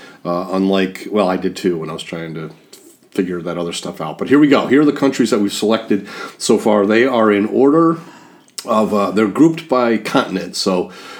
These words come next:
uh, here we go. Hong Kong, Israel, Japan, Kuwait, Philippines, Qatar, Vietnam, Bahamas, Canada, Cuba, Haiti, Honduras, Mexico, United States, England, France, Germany, Italy, Norway, Poland, Sweden,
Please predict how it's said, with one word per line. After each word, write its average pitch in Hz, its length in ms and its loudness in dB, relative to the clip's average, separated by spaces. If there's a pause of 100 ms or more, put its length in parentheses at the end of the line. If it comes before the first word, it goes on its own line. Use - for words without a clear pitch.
(160)
uh, 90 240 -4 (720)
here 120 100 4
we 110 60 2
go. 95 220 -10
Hong 160 240 4
Kong, 107 360 0
Israel, 110 440 2
Japan, 110 500 0
Kuwait, 104 460 2
Philippines, 98 800 -2
Qatar, 117 520 0
Vietnam, 98 720 0
Bahamas, 113 1120 0 (680)
Canada, 175 320 4
Cuba, 131 520 4
Haiti, 120 320 4
Honduras, 104 600 0
Mexico, 107 640 0
United 110 600 2
States, 104 400 -2
England, 107 320 0
France, 98 380 -2
Germany, 98 580 0
Italy, 98 300 2
Norway, 92 420 0
Poland, 90 480 -4
Sweden, 113 580 0